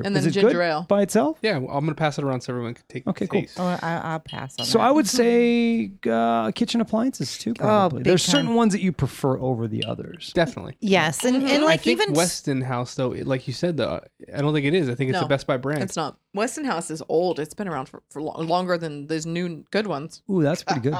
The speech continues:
Speaker 1: <laughs>
Speaker 4: And I think Walmart carries a, um, their house brand or something like that for T Vs.
Speaker 1: Yeah, I would never buy a, w-, a house brand. Although I'm getting a little bit different on that just because technology is moving so fast
Speaker 2: Yeah.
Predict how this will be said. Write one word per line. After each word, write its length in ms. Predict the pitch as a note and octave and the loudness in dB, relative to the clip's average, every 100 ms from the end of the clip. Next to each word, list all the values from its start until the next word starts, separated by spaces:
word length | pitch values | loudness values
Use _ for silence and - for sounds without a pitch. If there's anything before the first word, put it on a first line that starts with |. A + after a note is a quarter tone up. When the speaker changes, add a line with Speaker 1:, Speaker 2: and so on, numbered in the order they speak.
| E3+ B2 | -4 -8
Speaker 1:
<laughs> 220 | A#1+ A#1 | -10 -2
Speaker 4:
And 80 | C4 | 2
I 60 | |
think 220 | D4 G4+ A3 | 2 2 4
Walmart 480 | F3+ G3+ G3+ F#3 - | 6 6 2 0 -2
carries 480 | F#3+ F3 E3+ E3+ | 0 2 0 -2
a, 220 | D3 D3 - - - | -4 -6 -8 -10 -4
um, 340 | E3+ D#3 D#3 F3 | -4 -2 -6 -4
their 160 | E3+ D#3 | -2 0
house 360 | D#3+ D#3 - - - - _ | 0 -2 -4 -10 -20 -20 _
brand 460 | D3 D3 C#3 C#3+ | -2 -2 -2 -4
or 100 | D3 | -8
something 400 | D3+ D#3 C#3+ D3 | -8 -10 -8 -8
like 140 | D3 D3 | -6 -6
that 140 | D#3 | -6
for 80 | D3+ | -8
T 280 | - - C#3 | -12 -10 -8
Vs. 400 | C3+ C3+ C#3+ F3+ | -6 -8 -8 -4
Speaker 1:
Yeah, 140 | F3+ | -2
I 40 | E3 | 0
would 180 | F#3 | 0
never 300 | F#3 F3+ E3+ | 0 0 -2
buy 220 | E3 D#3+ D3+ | -2 -2 -2
a, 60 | |
w-, 200 | C#3 D3 - | -4 -6 -4
a 160 | D#3 D3 | -4 -4
house 380 | - D3+ D3 | -4 -6 -6
brand. 520 | - C#3 C#3 C#3+ - - _ - - | -8 -6 -6 -8 -14 -20 _ -20 0
Although 280 | C4 D#4 D4 | 2 4 2
I'm 140 | D4 | 2
getting 240 | D#4 F#4+ A4+ | 2 2 2
a 40 | D#4+ | 2
little 300 | B3 B3+ A#3 | 4 2 2
bit 280 | A#3+ A3+ | 0 0
different 360 | F#3 F#3 - C4 | -2 -2 -2 -2
on 120 | C4+ | 0
that 280 | C#4 C#4+ C4+ | 0 -2 -2
just 220 | A3+ A#3+ | -4 -2
because 400 | - C4 C4+ A3+ | -4 -2 -2 -4
technology 640 | - A3 - F3+ F#3 G#3+ A3+ | -4 -6 -4 -2 -2 -2 -2
is 100 | F#3 | -2
moving 300 | F3+ F3 F3+ | -4 -4 -6
so 220 | - E3+ | -4 -6
fast 580 | E3+ E3 D#3 A3+ - C3 | -2 -4 -2 -4 -4 -4
Speaker 2:
Yeah. 140 | A2+ | -4